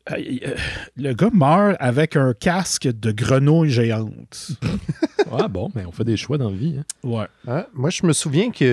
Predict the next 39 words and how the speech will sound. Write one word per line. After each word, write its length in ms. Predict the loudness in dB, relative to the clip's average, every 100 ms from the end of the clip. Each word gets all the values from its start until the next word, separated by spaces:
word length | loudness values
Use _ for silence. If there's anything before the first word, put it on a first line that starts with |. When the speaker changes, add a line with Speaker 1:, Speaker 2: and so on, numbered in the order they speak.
| 4 2
Speaker 3:
euh, 100 | 0 -6 _ _ _ _ -20 _ _ _ _ _
il, 300 | -6 -6 -8
il 160 | -6 -6
tue 460 | -4 -6 0 0 2
une 160 | -2
femme 760 | -4 -2 0 2 0 0 -2 -4 -2
dans 140 | -2
le 60 | 0
premier 320 | -2 -2 0
aussi, 260 | -4 -4
je 60 | -4
savais 180 | -4 -4
même 200 | -4 -6
pas 80 | -6
qu'il 160 | -4
y 20 | -2
avait 120 | -2
un 20 |
deux. 220 | -2 -6 -6
Il, 260 | -10 -8 -6
il 60 |
tue 160 | -6 -4
une 100 | -4
femme 280 | -2 -2 2
en 240 | 0 0 -8 _ _ -16
mettant 460 | -6 -2 -2 0 -4
plein 320 | 0 0 0
de 40 | -2
sauterelles 540 | -4 -4 -2 -2 0
dans 160 | 0 0
sa 160 | -2
chambre. 640 | -2 -4 -4 -2 -2 -4 _ _ _ -14
Speaker 1:
OK. 220 | -12 -6 -6 -6 _ -20 _
Speaker 3:
Puis 120 | 0
Speaker 2:
Tu 20 |
peux 60 | 2
Speaker 3:
là, 160 | 4 4
Speaker 2:
faire 120 | 2
ça ? 180 | 0 -8